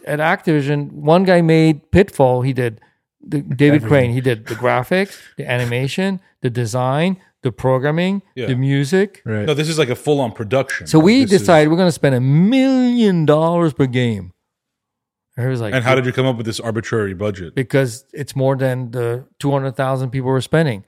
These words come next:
Speaker 3: Hmm.
Speaker 1: And people looked at us like, "You're crazy. You're absolutely out of your mind." A million dollars.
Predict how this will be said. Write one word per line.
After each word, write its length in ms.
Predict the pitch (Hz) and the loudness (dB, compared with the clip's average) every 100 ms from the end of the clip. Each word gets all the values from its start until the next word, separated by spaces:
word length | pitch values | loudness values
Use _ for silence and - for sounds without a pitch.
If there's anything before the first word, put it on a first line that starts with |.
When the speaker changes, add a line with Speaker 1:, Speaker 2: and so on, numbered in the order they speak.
| - | -16
Speaker 3:
Hmm. 160 | 107 92 139 | -14 -8 -4
Speaker 1:
And 120 | 123 | -2
people 220 | 151 175 | 0 2
looked 220 | 123 123 | 0 0
at 100 | 151 | -2
us 220 | 170 160 | -4 -6
like, 100 | 120 | -10
"You're 140 | 113 107 | -8 -8
crazy. 480 | - 101 101 110 _ _ - - _ - | -8 -10 -12 -20 _ _ -20 -20 _ -12
You're 140 | - | -4
absolutely 400 | 131 135 - 143 | -2 -2 0 -2
out 100 | 123 | -2
of 100 | 123 | -4
your 100 | 117 117 | -4 -6
mind." 240 | 104 110 _ _ _ - | -8 -12 _ _ _ -8
A 100 | 127 | -2
million 960 | 127 127 135 156 185 214 202 214 208 180 | 0 0 2 4 4 2 2 2 2 0
dollars. 420 | 135 127 120 123 | 0 -2 -6 -14